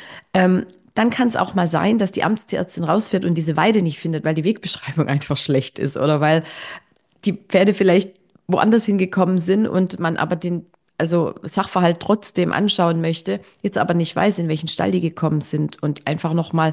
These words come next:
Rücksprache vielleicht halten möchte und noch mal nachfragen möchte bei der Person, die das angezeigt hat. Und dann ist es natürlich immer saugut, wenn man eine Nummer oder einen Kontakt hat, wo man einfach noch mal sich rückversichern kann.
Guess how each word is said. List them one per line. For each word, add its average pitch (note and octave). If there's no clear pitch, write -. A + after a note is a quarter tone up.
Rücksprache D3+
vielleicht C3
halten B2+
möchte B2
und C#3+
noch C#3+
mal D3
nachfragen D3
möchte A#2+
bei B2+
der C3
Person, B2
die B2
das -
angezeigt A#2+
hat. B2+
Und -
dann F3
ist F#3+
es D#3+
natürlich E3
immer D#3+
saugut, F3
wenn D3+
man D3
eine C#3+
Nummer G#3
oder D3
einen C3+
Kontakt E3+
hat, F#3+
wo E3+
man E3
einfach E3
noch D#3+
mal C#3+
sich -
rückversichern -
kann. B2